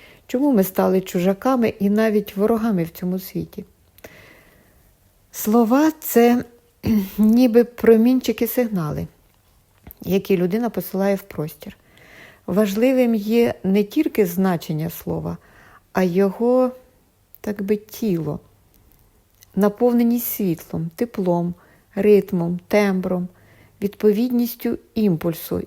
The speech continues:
який надсилає серце. Невидимий промінь серця спалахує в очах людини,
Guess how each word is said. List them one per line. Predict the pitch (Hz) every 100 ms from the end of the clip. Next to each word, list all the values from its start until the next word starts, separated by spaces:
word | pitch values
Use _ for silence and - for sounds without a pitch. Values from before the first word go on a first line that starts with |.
| -
який | 185 190 240 254
надсилає | 233 190 190 - 208 220 220
серце. | - 185 151 - - 185 _ _ _ _ _ _ _ _ _ _ -
Невидимий | 196 214 214 214 214 214
промінь | 214 - 220 208 202
серця | - 226 269 277 - 180 - - - _
спалахує | - - 196 226 262 226 202
в | 180
очах | 180 214 233 -
людини, | 240 220 175 165 170